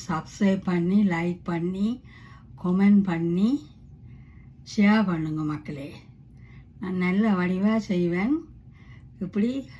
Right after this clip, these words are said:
புது புது வீடியோ இன்னும் போடுவேன். ப்ளீஸ் சப்ஸ்கிரைப் பண்ணிக்கொள்ளுங்க. இப்ப இந்த வாழைப்பழம் வந்து பழுத்து போச்சுது. இப்ப இதுல வந்து வாழைப்பழ வாய்ப்பன் செய்ய போறேன்.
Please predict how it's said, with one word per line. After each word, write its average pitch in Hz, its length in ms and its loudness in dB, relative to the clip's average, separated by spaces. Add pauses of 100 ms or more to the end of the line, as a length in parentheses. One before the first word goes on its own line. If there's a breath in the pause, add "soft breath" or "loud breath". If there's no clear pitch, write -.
(140)
புது 208 220 2
புது 202 320 2
வீடியோ 190 520 0
இன்னும் 190 260 -2
போடுவேன். 170 540 -4 (1120 loud breath)
ப்ளீஸ் 202 340 4
சப்ஸ்கிரைப் 190 560 -2
பண்ணிக்கொள்ளுங்க. 151 640 -6 (1500)
இப்ப - 220 -4
இந்த 208 260 4
வாழைப்பழம் 196 600 2
வந்து 185 300 0
பழுத்து 196 460 -2
போச்சுது. 170 540 -4 (680 loud breath)
இப்ப 196 180 0
இதுல 196 520 6
வந்து 185 320 0
வாழைப்பழ 185 600 0
வாய்ப்பன் 160 560 -2
செய்ய 151 320 -4
போறேன். 110 460 -14